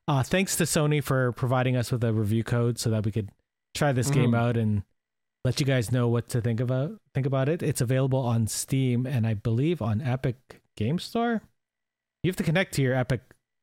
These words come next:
Speaker 1: uh, account on P C, which I think is a little weird, but, you know.
Speaker 2: I think, I think they should make more of these.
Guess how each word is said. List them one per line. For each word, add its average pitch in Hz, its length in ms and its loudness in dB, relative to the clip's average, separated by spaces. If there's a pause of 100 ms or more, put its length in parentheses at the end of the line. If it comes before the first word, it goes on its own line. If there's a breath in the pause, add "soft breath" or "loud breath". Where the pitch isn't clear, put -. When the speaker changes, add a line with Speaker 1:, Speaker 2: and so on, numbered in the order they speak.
(100)
Speaker 1:
uh, 110 220 0
account 131 360 -2
on 113 160 0
P 117 140 0
C, 107 180 0
which 95 180 0
I 107 80 0
think - 200 -2
is 98 300 -4
a 139 60 -2
little 110 200 2
weird, 95 240 0
but, 101 200 -4 (840)
you 160 80 2
know. 127 280 2
Speaker 2:
I 170 80 6
think, 214 200 0 (420)
I 165 220 4
think 202 220 4
they 190 100 8
should 175 180 2
make 160 160 6
more 135 200 6
of 120 80 8
these. - 260 -6